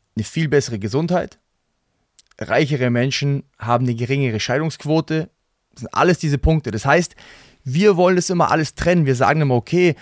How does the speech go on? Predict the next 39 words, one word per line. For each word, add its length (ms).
hier 220
gibt's 220
ja 80
Gesundheit 640
und 80
hier 160
gibt's 180
jetzt 200
Geld 320
und 80
hier 180
gibt's 220
jetzt, 320
ähm, 380
Beziehungen 880
und 100
hier 220
gibt's 360
dies 220
und 140
das. 320
Das 140
Problem 420
ist, 140
es 180
greift 420
alles 320
massiv 720
ineinander 720
und 220
Geld 300
ist 180
der 80
Dreh- 300
und 140
Angelpunkt 640
von 240
fast 320
allem. 320